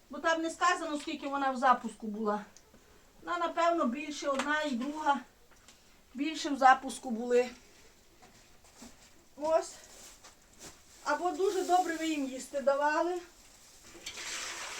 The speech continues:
І вони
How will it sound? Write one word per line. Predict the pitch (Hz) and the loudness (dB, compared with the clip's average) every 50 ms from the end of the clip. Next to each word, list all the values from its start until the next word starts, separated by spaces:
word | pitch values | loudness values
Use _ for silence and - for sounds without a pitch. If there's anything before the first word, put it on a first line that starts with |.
| - - - - - - - - - - - - - - - - - - - - - - - - - - - - - - - - - - - - - - - - - | -8 -8 -8 -8 -8 -8 -8 -8 -8 -8 -10 -10 -12 -12 -12 -14 -14 -16 -16 -18 -20 -20 -20 -20 -20 -20 -20 -20 -20 -20 -20 -20 -20 -20 -20 -20 -20 -20 -20 -10 0
І | 349 453 508 | 2 4 4
вони | 427 339 311 320 339 349 381 415 | 4 4 2 2 2 4 2 2